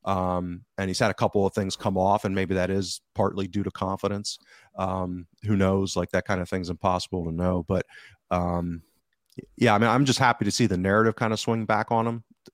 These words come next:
'cause I, I, again, he's, he's the kind of player that, um, is really, really good at a few things, and he works his tail off. And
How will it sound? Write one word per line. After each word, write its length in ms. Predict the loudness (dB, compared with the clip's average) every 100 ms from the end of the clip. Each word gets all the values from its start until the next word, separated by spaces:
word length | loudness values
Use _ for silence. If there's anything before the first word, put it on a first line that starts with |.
| _
'cause 160 | -2
I, 80 | -2
I, 200 | -2 -6 -8
again, 200 | -2 -2
he's, 200 | -2 -8
he's 220 | -8 -8
the 60 | -6
kind 220 | -2 -2
of 140 | -4 -4
player 340 | -2 -2 -2
that, 200 | -2 -4 _ -20 -20 _ _ -4
um, 560 | -2 -2 -4 -6 -10 -10
is 180 | -8 -8
really, 360 | 2 4 6 4
really 300 | 4 2 2
good 200 | 2 0
at 80 | -2
a 80 |
few 220 | -6 -6 -6
things, 500 | -4 -6 -6 -14 -10
and 140 | -8
he 80 | -6
works 300 | -4 -4 -4
his 100 | -6
tail 320 | -2 -2 -2
off. 360 | -2 -4 -6 -12
And 200 | -14 -14